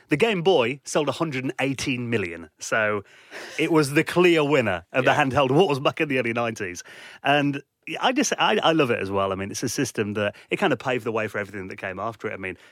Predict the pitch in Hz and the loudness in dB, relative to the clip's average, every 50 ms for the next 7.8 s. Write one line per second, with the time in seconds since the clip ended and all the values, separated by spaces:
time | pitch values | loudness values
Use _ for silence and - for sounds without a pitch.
0 | _ - 214 240 - 151 120 107 110 107 - - 104 95 90 85 - - 127 127 | _ -8 -6 -4 -4 -4 -4 -4 -6 -6 -6 -6 -8 -8 -8 -10 -6 -4 -6 -6
1 | - - - 101 98 104 104 101 95 98 107 120 113 98 92 80 - 92 - 104 | -6 -6 -10 -8 -6 -6 -6 -6 -8 -8 -8 -8 -6 -8 -10 -14 -16 -16 -14 -12
2 | - - 104 87 92 87 98 98 90 80 80 101 98 98 95 87 82 80 87 95 | -12 -12 -12 -14 -16 -14 -12 -12 -12 -10 -10 -8 -8 -8 -8 -10 -12 -12 -12 -10
3 | 90 147 160 160 165 151 - - 165 160 151 135 - 151 135 - - - 120 - | -8 -6 -4 -4 -4 -4 -2 0 0 0 0 2 0 0 0 0 -6 -8 -8 -8
4 | - - 117 101 95 - 110 110 - 107 101 110 107 107 95 67 - 80 78 78 | -10 -12 -14 -14 -8 -4 -4 -4 -4 -4 -6 -6 -6 -6 -6 -8 -10 -14 -16 -16
5 | - - - 87 90 95 92 - 117 104 90 - - 87 80 78 76 - - _ | -16 -16 -12 -10 -10 -8 -6 -2 -2 -2 -2 -4 -8 -12 -14 -14 -16 -20 -20 _
6 | - 90 82 78 87 90 95 107 117 113 107 98 87 90 82 - 82 78 78 - | -18 -16 -14 -14 -14 -10 -6 -2 0 2 2 0 -2 -6 -8 -8 -8 -10 -8 -8
7 | - - 90 85 85 87 95 95 92 87 82 82 - - - - | -8 -8 -8 -8 -10 -10 -12 -12 -12 -12 -14 -16 -18 -18 -20 -20